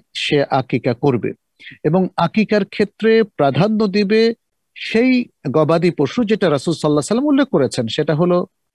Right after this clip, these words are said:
ছাগল। ছেলেদের ক্ষেত্রে দুটো ছাগল, মেয়েদের ক্ষেত্রে একটা ছাগল।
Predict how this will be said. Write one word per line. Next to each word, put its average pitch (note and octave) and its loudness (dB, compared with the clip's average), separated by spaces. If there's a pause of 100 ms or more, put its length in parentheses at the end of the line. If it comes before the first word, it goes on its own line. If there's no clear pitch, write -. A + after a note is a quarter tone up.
(140)
ছাগল। F3 -2 (260)
ছেলেদের C3+ 0
ক্ষেত্রে E3 -4
দুটো E3 0
ছাগল, G3 -2
মেয়েদের E3+ 0
ক্ষেত্রে F#3+ -4
একটা F#3+ -4
ছাগল। - -8